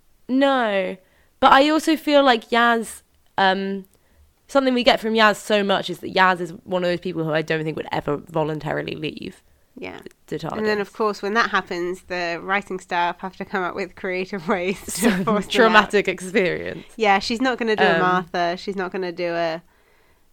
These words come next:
Speaker 2: Graham and Ryan, you
Speaker 1: Exactly.
Speaker 2: know.
Speaker 1: So something's gonna happen. I'm hoping Dan and Di will get a nice happy ending. I think Vinder,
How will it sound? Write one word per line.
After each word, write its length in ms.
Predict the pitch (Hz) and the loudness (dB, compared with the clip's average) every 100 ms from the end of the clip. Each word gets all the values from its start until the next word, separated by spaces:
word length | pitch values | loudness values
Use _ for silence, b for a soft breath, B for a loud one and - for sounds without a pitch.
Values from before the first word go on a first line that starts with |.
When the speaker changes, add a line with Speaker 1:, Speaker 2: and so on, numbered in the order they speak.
| _ | _
Speaker 2:
Graham 380 | 185 175 170 165 | -2 0 0 -2
and 160 | 165 165 | -6 -6
Ryan, 520 | 165 165 160 165 165 | -6 -6 -6 -8 -8
you 60 | 175 | -8
Speaker 1:
Exactly. 440 | 185 202 202 175 170 - | -4 0 0 -2 -8 -10
Speaker 2:
know. 60 | |
Speaker 1:
So 300 | - 170 160 - | -10 -6 -6 -6
something's 380 | - 196 180 190 | -6 -4 -4 -4
gonna 180 | 180 | -4
happen. 440 | 175 160 - 196 175 b b b b _ | -2 -6 -10 -12 -14 b b b b _
I'm 160 | 202 202 | -4 -2
hoping 720 | 208 240 - 240 226 220 196 _ _ _ _ _ 160 | 2 0 2 -2 0 -4 -6 _ _ _ _ _ -14
Dan 340 | 160 170 185 185 | -6 -4 -2 -4
and 180 | 185 | -4
Di 400 | 175 160 165 170 160 | -4 -2 -2 -4 -6
will 160 | 165 | -8
get 240 | 160 - - - - - | -8 -10 -12 -20 -18 -12
a 80 | |
nice 260 | 160 151 151 | -10 -10 -10
happy 300 | 156 - 156 | -14 -10 -8
ending. 380 | 160 165 160 175 b b b | -6 -8 -10 -12 b b b
I 100 | 180 | -4
think 300 | 180 185 180 | 0 -2 -2
Vinder, 760 | 165 185 185 180 175 170 165 | -4 -2 -2 -2 0 0 0